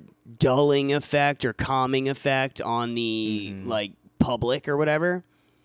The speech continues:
Speaker 1: Well,
Speaker 2: Yeah.
Speaker 1: the Dental Association, which, you know, most conspiracy theorists will say is obviously fake, it's kinda like nasa controls everything you know about space,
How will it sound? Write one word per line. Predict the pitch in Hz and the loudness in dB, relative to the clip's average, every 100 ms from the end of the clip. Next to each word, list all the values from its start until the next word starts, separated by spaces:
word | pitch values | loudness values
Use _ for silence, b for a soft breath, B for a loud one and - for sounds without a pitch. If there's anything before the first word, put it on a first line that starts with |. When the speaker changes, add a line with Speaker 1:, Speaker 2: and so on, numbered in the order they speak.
| b b b b b b | b b b b b b
Speaker 1:
Well, | 151 175 156 123 | 2 4 4 0
Speaker 2:
Yeah. | - _ - | -6 _ -6
Speaker 1:
the | 147 170 | -2 0
Dental | - 254 214 180 | 2 2 2 0
Association, | 147 151 127 - 117 110 110 107 120 | 0 0 -2 0 0 0 0 -2 2
which, | 156 143 - | 2 2 -4
you | 190 165 | -4 -4
know, | |
most | 135 156 160 | 0 2 2
conspiracy | 147 127 131 117 117 | -2 -4 -4 -4 -4
theorists | 110 104 - | -6 -4 -4
will | 110 | -4
say | - 104 98 98 | -2 -2 -2 -2
is | 107 | 0
obviously | 151 143 131 113 196 - | 2 4 4 2 0 -4
fake, | 95 170 165 131 - B B | -2 2 4 4 0 B B
it's | 156 - | -6 -2
kinda | 269 277 | 0 2
like | 196 170 | 2 2
nasa | 123 131 156 170 156 139 | 0 0 2 2 0 0
controls | 139 - 131 127 | 0 2 2 4
everything | 123 120 123 120 | 2 2 0 0
you | 117 | 2
know | 117 113 | 4 4
about | 107 95 - | 2 0 0
space, | - 170 165 127 104 110 - | 0 2 2 2 0 -2 -4